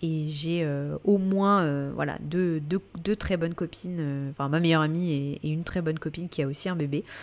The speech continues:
Donc, euh, ça va vraiment m'aider aussi, je vais me sentir un petit peu plus, euh, entourée. Cet isolement m'a vraiment, euh,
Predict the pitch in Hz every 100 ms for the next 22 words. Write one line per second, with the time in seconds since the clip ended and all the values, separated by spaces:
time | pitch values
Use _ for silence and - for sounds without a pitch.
0 | - - - - 160 156 151 147 - 139
1 | 139 139 147 - 143 139 143 147 160 175
2 | 208 190 160 185 160 151 185 175 160 147
3 | - 143 - 175 147 - - 147 - 175
4 | 170 143 139 151 170 180 - 175 156 220
5 | - - - 156 - 185 180 185 175 170
6 | 180 202 214 220 - 165 165 151 143 151
7 | 165 190 220 196 160